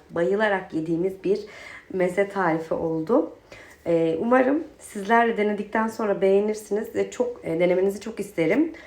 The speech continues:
E, gerçekten çok farklı bir salata oluyor. O soğanın karamelize olmuş, ım, lezzeti, biber, e, ve içerisindeki sosla hepsi bir bütündü.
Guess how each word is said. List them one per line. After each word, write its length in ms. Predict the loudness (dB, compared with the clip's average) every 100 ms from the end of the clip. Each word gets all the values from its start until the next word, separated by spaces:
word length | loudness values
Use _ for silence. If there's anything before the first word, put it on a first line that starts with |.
| -20 -20 -10
E, 120 | -4
gerçekten 540 | 0 0 0 -4 -4 -6
çok 200 | -10 -6
farklı 380 | -4 -2 -4 -14
bir 40 |
salata 460 | -8 -8 -8 -6 -6
oluyor. 340 | -2 2 2 0 -8 -20 _ _ _ _ _ _ -20 _ _ _ _ _ _ _ _ _ -20 _ _ -20 _ _ -20 -18 -2
O 220 | 0 0
soğanın 480 | -4 0 2 2 0
karamelize 640 | -4 -4 0 0 0 -2
olmuş, 640 | -2 -2 -2 -4 -6 -12 -20 _ -8
ım, 280 | -6 -4 0
lezzeti, 600 | 0 0 -2 -4 -8 -8
biber, 440 | -6 -4 -4 -6 -10 _ _ -12
e, 120 | -8
ve 100 | -6
içerisindeki 520 | -6 -6 -6 -6 -8 -4
sosla 480 | -4 -4 -4 -6 -6 -16 -12 -10
hepsi 280 | -10 -10
bir 120 | -10 -10
bütündü. 680 | -8 -2 0 2 0 0